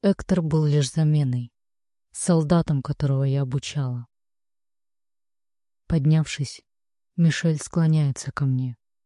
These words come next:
В ее глазах зажигается настоящий огонь. К тому же он все время тосковал по тем, кто его воспитал.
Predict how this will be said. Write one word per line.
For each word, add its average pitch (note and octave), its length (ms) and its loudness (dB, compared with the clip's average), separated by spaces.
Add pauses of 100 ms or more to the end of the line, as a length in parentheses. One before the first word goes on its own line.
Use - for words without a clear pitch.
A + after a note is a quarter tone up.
(280)
В D3+ 80 -4
ее D#3+ 320 6
глазах D3+ 480 2
зажигается D3+ 640 0
настоящий D3 680 -2
огонь. C3+ 400 -4 (1700)
К - 100 -16
тому A#3+ 380 6
же G#3 100 4
он F3 160 4
все F3 240 4
время E3 360 2
тосковал G#3+ 600 0
по - 140 -6
тем, D3 260 -4
кто - 200 -6
его D3 220 2
воспитал. C#3 720 -6